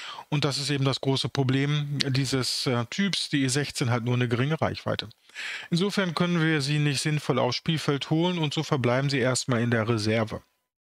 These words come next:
Ups, das wollte ich nicht. Ich wollte dahin klicken, die Range Circles ausblenden. So. <clears throat>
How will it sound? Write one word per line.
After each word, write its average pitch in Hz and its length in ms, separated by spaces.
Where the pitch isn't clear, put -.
Ups, - 600
das 120 240
wollte 113 240
ich 107 80
nicht. 160 400
Ich - 160
wollte 156 720
dahin 175 360
klicken, 113 300
die 131 80
Range 120 280
Circles 131 520
ausblenden. 104 540
So. - 200
<clears throat> 214 80